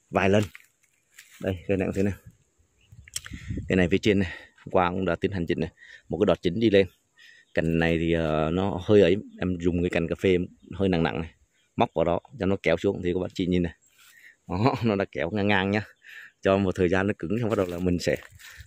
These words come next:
à, thả cây, cái cành cà phê ra. Còn mấy cành bên này, đó, mấy cành bên này là tạo thế hết này. Đây. Đấy, cái tán mình lựa bên này thì đẹp này.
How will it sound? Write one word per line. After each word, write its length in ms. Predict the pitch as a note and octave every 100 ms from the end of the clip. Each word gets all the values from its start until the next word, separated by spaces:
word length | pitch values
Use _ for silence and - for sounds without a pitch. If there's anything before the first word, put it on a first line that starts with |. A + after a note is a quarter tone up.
| -
à, 420 | E2 E2 E2 E2 - - - - - _
thả 180 | - D2
cây, 140 | G2+ G2
cái 120 | G2+ -
cành 220 | G2 F#2
cà 80 | E2+
phê 120 | G#2
ra. 220 | G2+ G#2 - - - _ _ _ - _
Còn 160 | D#2+
mấy 100 | E2+
cành 180 | G2 F2+
bên 80 | G2+
này, 160 | F2+ - -
đó, 200 | - F2 - _ - - -
mấy 100 | G2
cành 120 | F#2
bên 100 | F2+
này 100 | F#2+
là 60 | F2
tạo 160 | E2 D2+
thế 160 | G2 G2
hết 100 | D3
này. 140 | F#2+ - _ - - - - _ _ _ _ - - - -
Đây. 100 | F2+ F2 - - _ _ - - - - -
Đấy, 100 | F#2
cái 60 | -
tán 200 | F2 G2
mình 140 | F#2+
lựa 140 | F2+ E2
bên 120 | G2
này 140 | G2 E2+
thì 60 |
đẹp 180 | F2+ F2
này. 140 | D#2+